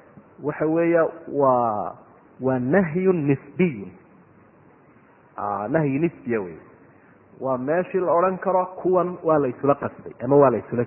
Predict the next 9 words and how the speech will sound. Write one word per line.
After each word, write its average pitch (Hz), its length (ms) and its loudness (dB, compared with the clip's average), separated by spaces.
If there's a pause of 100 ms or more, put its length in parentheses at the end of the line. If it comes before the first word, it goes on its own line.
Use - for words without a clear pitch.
jeeda. - 180 -10
Waad 131 180 0
aragtay 131 300 -2
masaajidada 139 440 -2
qaarkood 165 460 -2 (640)
oo 123 100 0 (280)
mixraabka 143 500 0
loo 131 220 0
saaray 131 220 0